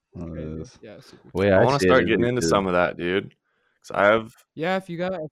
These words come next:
Speaker 2: few grand to play with, like, I've already, I'm over a hundred percent on my overall investment. So I've taken some,
Speaker 3: Yeah.
Speaker 2: some losses for
Speaker 3: Well, dude,
Speaker 2: sure.
Speaker 3: I'm over
Speaker 2: This is
Speaker 3: a hundred percent
Speaker 2: risky.
Speaker 3: too, but it's over, like, four years. You've been doing it for, like,
Speaker 2: Yeah,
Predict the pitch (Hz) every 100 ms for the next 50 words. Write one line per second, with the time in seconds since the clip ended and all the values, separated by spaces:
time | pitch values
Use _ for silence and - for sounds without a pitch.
0 | _ 175 175 156 156 143 160 170 170 170
1 | 175 180 151 131 _ _ _ _ _ _
2 | _ _ _ - 143 160 156 143 131 -
3 | 147 165 156 147 143 151 139 - 143 139
4 | 113 127 127 127 127 _ _ _ _ _
5 | _ _ 127 131 135 131 127 127 123 131
6 | 120 135 151 180 175 160 - 139 95 92
7 | 90 85 87 135 127 127 - 123 107 120
8 | 135 139 104 160 170 170 139 151 147 131
9 | 160 131 - - 131 147 98 92 - -
10 | 98 110 117 135 117 90 - - 98 110
11 | 107 87 87 104 87 87 92 92 110 104
12 | 104 - 101 92 85 82 82 135